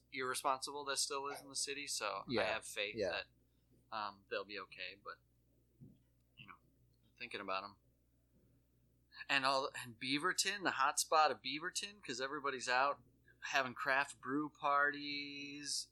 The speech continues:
Speaker 1: skateboarding on unicycles,
Speaker 2: Just clinking long necks and rollerblading.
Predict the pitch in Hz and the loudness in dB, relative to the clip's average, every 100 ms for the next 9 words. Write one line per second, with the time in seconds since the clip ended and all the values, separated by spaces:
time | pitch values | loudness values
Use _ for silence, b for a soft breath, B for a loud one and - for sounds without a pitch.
0 | _ _ - _ - - 147 143 139 139 | _ _ -20 _ 4 6 6 2 2 4
1 | 139 139 127 120 131 151 147 139 156 143 | 6 6 4 4 2 2 2 4 4 4
2 | 143 - 151 147 143 143 143 143 - - | 2 -4 -4 -4 -6 -8 -4 2 2 8
3 | 202 208 214 175 175 196 220 220 233 262 | 6 10 10 12 12 12 12 8 8 8
4 | - - 170 151 139 160 220 233 220 247 | 6 4 4 6 12 12 12 10 8 8
5 | 277 - 285 | 6 -2 -14